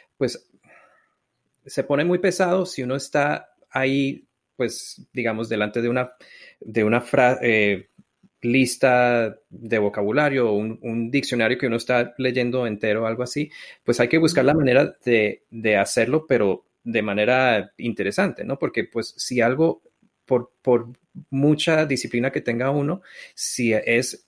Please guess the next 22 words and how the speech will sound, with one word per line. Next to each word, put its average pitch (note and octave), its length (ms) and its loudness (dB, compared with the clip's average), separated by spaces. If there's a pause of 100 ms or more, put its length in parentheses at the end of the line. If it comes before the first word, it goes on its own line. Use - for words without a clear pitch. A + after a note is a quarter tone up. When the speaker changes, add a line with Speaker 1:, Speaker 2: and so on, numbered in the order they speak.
Speaker 1:
un C#3+ 300 2
calvario D#3 560 2
estudiar, C3 540 -2 (420)
pues, - 420 -6 (680)
no B2 280 0
hay B2+ 80 2
Speaker 2:
Sí, - 60 -6
Speaker 1:
quien C#3 160 2
Speaker 2:
no. D3+ 80 2
Speaker 1:
pueda C#3 320 4
sostener A#2 760 2
ese, C3 560 -2
ese A#2+ 220 -4
ritmo, D#3+ 300 0
¿no? - 240 -6
Entonces, A#2+ 340 -6
a B2+ 60 0
mí C3+ 220 0
me F#3+ 100 0
sirvió D#3 260 0
Speaker 2:
Ujú. D#3 100 0
Speaker 1:
mucho. A#3 240 -4